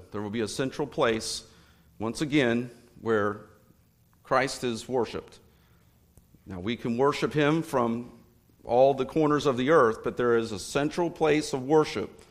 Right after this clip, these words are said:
once again. And again, I can't help but think the tabernacle, the temple, we have the church age, we come and worship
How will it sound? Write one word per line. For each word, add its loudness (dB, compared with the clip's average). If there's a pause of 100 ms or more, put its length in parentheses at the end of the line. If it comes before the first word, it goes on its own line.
(360)
once -2
again. 0 (600)
And -8
again, 0
I 0
can't -2
help 0
but -2
think 2 (180)
the -18
tabernacle, 0
the -10
temple, 0 (420)
we -14
have -4
the -6
church -2
age, 4
we -12
come -2
and -4
worship -2